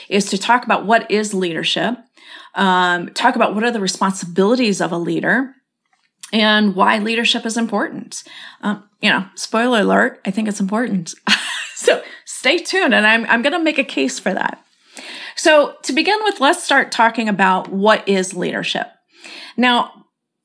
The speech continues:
before we dive into what it is, I want to take a, a moment to say what it is not. And I think this is really important,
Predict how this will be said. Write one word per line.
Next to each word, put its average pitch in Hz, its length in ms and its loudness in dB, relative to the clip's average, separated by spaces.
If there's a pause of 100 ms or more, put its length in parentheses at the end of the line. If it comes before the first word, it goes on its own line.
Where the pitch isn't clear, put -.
(180)
before 247 320 4
we 294 140 4
dive 247 280 4
into 220 280 -4
what 214 180 0
it 208 140 2
is, 190 300 2
I - 140 -2
want 247 240 2
to - 40 -10
take 202 240 -2
a, - 100 -8
a 208 60 4
moment 202 440 2
to 196 60 -4
say 190 200 -2
what 180 260 0
it 180 140 0
is 170 200 -6
not. 175 420 -4
And 196 120 0
I 190 60 2
think 196 240 -2
this 196 160 -2
is 185 120 -2
really 190 440 0
important, 185 760 -2